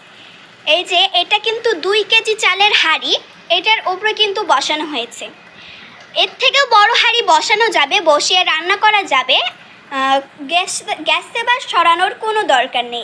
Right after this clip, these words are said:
এই যে এখানে কিন্তু দেখা যাচ্ছে আমা-, আমাদের কিন্তু গ্যাসের ভলিউমটা কম দেওয়া, আর এখানে দেখেন গ্যাসের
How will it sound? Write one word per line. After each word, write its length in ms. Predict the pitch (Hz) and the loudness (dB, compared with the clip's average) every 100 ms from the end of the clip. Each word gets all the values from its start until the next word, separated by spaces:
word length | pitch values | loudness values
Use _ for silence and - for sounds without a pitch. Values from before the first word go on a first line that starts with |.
| 302 | -4
এই 80 | 320 | -2
যে 60 | 381 370 | -4 -4
এখানে 220 | 349 359 | -4 -8
কিন্তু 240 | 359 370 370 | -6 -8 -6
দেখা 300 | 311 302 415 | -4 -4 -2
যাচ্ছে 280 | 415 415 494 359 | -2 -2 -2 -2
আমা-, 340 | 330 359 - 311 | -2 -6 -8 -8
আমাদের 240 | 339 370 415 | -8 -8 -8
কিন্তু 300 | 415 403 453 466 - - - | -10 -8 -2 -2 -4 -16 -12
গ্যাসের 480 | 269 311 311 480 453 | -2 -2 -2 -6 -6
ভলিউমটা 640 | 381 403 403 440 453 466 466 - | -6 -6 -2 0 0 0 -2 -2
কম 160 | 381 359 | -6 -6
দেওয়া, 240 | 311 - - - - - - - - | -6 -10 -12 -20 -20 -20 -18 -4 -2
আর 80 | - 370 | -2 -4
এখানে 320 | 403 494 453 | -4 -4 -2
দেখেন 440 | 302 285 285 440 508 - - - 294 | -2 -4 -4 -4 -4 -6 -20 -12 -6
গ্যাসের 320 | 320 466 | -4 -4